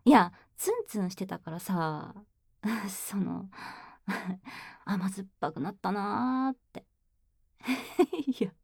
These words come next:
ばい。話下手すぎか。演者として終わってんな。<laughs> あー、恥ずかしいから、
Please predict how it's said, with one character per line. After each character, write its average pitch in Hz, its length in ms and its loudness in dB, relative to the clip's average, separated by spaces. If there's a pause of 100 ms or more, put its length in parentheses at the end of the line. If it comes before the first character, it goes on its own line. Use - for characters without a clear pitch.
(120)
ば - 100 -10
い。 - 40 -20 (800)
話 254 600 6
下 240 160 4
手 415 180 -2
す 403 140 0
ぎ 359 120 0
か。 339 220 -8 (540)
演 254 240 6
者 294 120 0
と 294 120 -2
し 294 60 -10
て 233 80 2
終 240 160 0
わ 403 60 -8
っ - 80 -20
て 440 120 2
ん 427 120 0
な。 359 360 6
<laughs> - 1700 2
あ 220 320 6
ー、 254 280 4 (480)
恥 226 220 2
ず 269 40 2
か 311 160 4
し - 140 -2
い 240 60 2
か 190 120 -4
ら、 190 100 -6